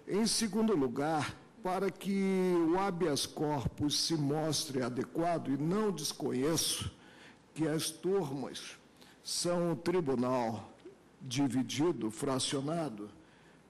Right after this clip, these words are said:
para que se mostre adequada a impetração, basta que se articule.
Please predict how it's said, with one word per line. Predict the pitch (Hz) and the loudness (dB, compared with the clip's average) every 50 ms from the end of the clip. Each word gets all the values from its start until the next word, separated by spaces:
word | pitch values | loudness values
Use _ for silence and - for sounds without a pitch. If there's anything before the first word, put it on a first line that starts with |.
| - - | -16 -10
para | - 180 190 202 214 214 185 | -8 -6 -6 -4 -6 -6 -6
que | - - 226 233 220 | -8 -8 -6 -4 -4
se | - - - 208 | -4 -2 -2 -2
mostre | 190 180 190 233 233 214 - - - 190 165 | -2 0 0 0 0 0 0 0 0 0 0
adequada | 165 151 135 127 143 127 - - - 131 131 131 135 127 117 113 110 117 113 101 107 117 123 135 - - | 0 0 0 -2 -4 -4 -4 -4 -2 0 0 0 0 -2 -2 -4 -4 -4 -4 -2 -4 -4 -6 -8 -10 -8
a | - - 156 170 | -6 -2 0 0
impetração, | 175 165 - - 151 147 147 - 123 117 120 - - - 175 175 160 139 113 - - - - - - - - - | 0 0 -2 -2 -2 -2 -2 -2 -2 -2 -2 -2 -2 0 0 0 0 -2 -4 -6 -10 -18 -20 -20 -20 -20 -20 -18
basta | - 123 120 127 160 185 208 190 - - - 226 220 | -16 -10 -6 -2 -2 0 0 0 -2 -2 0 -2 -2
que | 175 - - 180 202 214 208 202 190 | -2 -4 -4 -2 0 2 2 2 2
se | - - - - - 202 226 | 2 0 -2 -2 -2 0 0
articule. | 233 180 131 - - 180 - - - 131 127 110 87 87 - - | 0 0 0 0 0 -2 -2 -2 0 0 0 0 0 -2 -6 -10